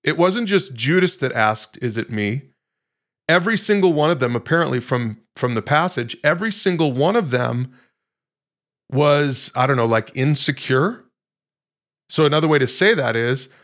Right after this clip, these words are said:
every one of them doubted if they, if they could do something like that, if they could, or wondered, maybe not doubted, every single one of them wondered if they could betray Jesus.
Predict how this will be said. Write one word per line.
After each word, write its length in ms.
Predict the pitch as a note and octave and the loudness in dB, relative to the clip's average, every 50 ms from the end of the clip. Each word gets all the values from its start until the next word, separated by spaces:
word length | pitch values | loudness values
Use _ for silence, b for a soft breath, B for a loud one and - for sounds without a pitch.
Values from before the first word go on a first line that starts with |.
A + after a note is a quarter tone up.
| b b _ _ - | b b _ _ 0
every 280 | D#3 E3+ E3+ A3+ A#3 | 0 0 0 0 -2
one 280 | G3+ E3+ D#3 D#3 E3 F3+ | -2 0 2 2 2 2
of 140 | F#3+ D#3 C3 | 2 0 0
them 260 | C#3+ C3 B2 A#2 G#2 | -2 -2 -2 -6 -4
doubted 680 | - C3 B2 C3+ D#3 F3+ D3 A#2 A2+ A2+ A2+ C3 C3 b b b b b b b b b _ | -2 0 2 2 2 2 0 -2 -4 -4 -6 -8 -10 b b b b b b b b b _
if 200 | D3 D3 D3 - | 0 0 0 0
they, 420 | B2+ B2 A2+ B2+ C#3+ D3+ D#3 D#3 - - | -4 -6 0 2 2 2 2 0 -2 -2
if 180 | - C#3+ B2+ A#2 | -2 -2 0 2
they 140 | C#3+ E3 F#3 | 0 0 0
could 280 | F3+ - F3+ C#3+ A#2 | 0 -2 -2 -2 -2
do 180 | A2 D3 F#3+ G3+ | -4 -2 0 0
something 420 | - - - D#3+ D3 - D#3 D3 C#3 | 0 0 0 -2 0 -2 -2 -2 0
like 200 | C#3 C#3 B2+ - | -2 -2 0 2
that, 260 | E3 D#3 B2+ A2 - - | 2 2 2 0 -2 -4
if 180 | C#3 C#3+ C#3 | -6 -6 -4
they 160 | - D#3 D#3+ D#3 | -2 -2 -2 -2
could, 280 | D#3 - D#3 C#3+ - - | 0 -2 -4 -2 0 0
or 120 | D#3 D3+ | 0 0
wondered, 460 | C3+ C3 E3+ F3+ F3+ D#3+ C3+ A#2+ A2 | 2 2 2 2 2 2 0 -2 -2
maybe 220 | B2 B2+ C3+ C3 B2 | -2 -2 0 0 0
not 180 | A#2 - - | -2 -2 -2
doubted, 380 | A#2+ A#2+ A#2+ B2 B2 A2+ G#2+ A2+ | 0 2 2 2 0 -2 -4 -2
every 300 | - - C#3+ D#3+ F#3+ G3 E3+ | -2 -2 0 0 0 -2 -2
single 300 | - - - F3 D#3+ D3 | -2 -2 -2 0 0 0
one 160 | C#3 D3 D3 | 0 0 0
of 60 | C3+ | 0
them 180 | C3 B2 A#2+ A#2+ | 0 -2 0 0
wondered 400 | B2 C3+ D3+ F3 F3 D3 B2+ B2 | 0 0 2 2 2 0 0 0
if 140 | B2+ B2+ | -4 -4
they 160 | - C3 C3 C3 | -2 -2 -2 0
could 240 | C3+ - D3+ B2+ | 0 -4 -4 -4
betray 480 | A2+ D3+ - - - - E3 D3 D3 D3 | -6 -8 -8 -4 -2 0 2 2 2 0
Jesus. 720 | C3 B2 D3 D#3 E3+ F3 C#3 B2+ G2+ G2 - - - - | -2 -4 -4 -2 -2 -2 -2 -2 -2 -2 -4 -6 -8 -10